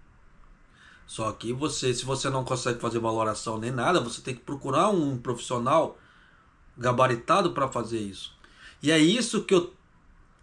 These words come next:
eu tô criando um novo inimigo. Tanto que no vídeo passado apareceram pessoas, "Ah lá, o grande investidor,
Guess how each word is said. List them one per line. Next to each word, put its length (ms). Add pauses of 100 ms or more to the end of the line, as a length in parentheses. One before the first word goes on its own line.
eu 180
tô 280
criando 340
um 80
novo 260
inimigo. 540 (800)
Tanto 280
que 100
no 160
vídeo 320
passado 640 (220)
apareceram 540
pessoas, 360 (240)
"Ah 140
lá, 340 (220)
o 180
grande 540
investidor, 880